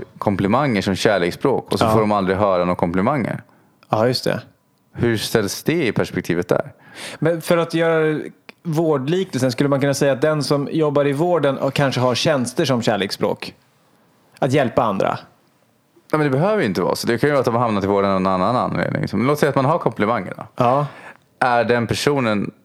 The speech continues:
Speaker 1: liksom, vad är, är det något fel då med att den vill ha komplimanger? Eller älskar den sig själv mindre då för att den inte vill ha komplimanger? Det låter ju konstigt.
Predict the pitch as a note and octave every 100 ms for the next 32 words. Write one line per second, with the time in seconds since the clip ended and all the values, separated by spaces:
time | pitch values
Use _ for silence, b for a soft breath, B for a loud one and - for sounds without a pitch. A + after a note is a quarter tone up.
0 | _ _ G#2 A2+ G2+ - - _ _ _
1 | A#2 B2 B2 A2 A2 - - A#2+ A2+ G#2+
2 | - C#3 F#3 F3 F#2+ F#2+ F#2 F2+ F#2+ F2+
3 | F2+ F2+ F#2 F2 G2 B2 G#2+ F2 F2 G2+
4 | G2+ G2+ - A#2+ G#2 - G#2+ G#2 - -
5 | D3 C3+ G#2 C3 F#3 C3+ F#2+ F2+ F2+ F#2
6 | F#2 E2+ E2+ E2+ F2 G2+ C#3 F2+ A2 B2+
7 | - G2 F2+ F#2+ E2+ - - -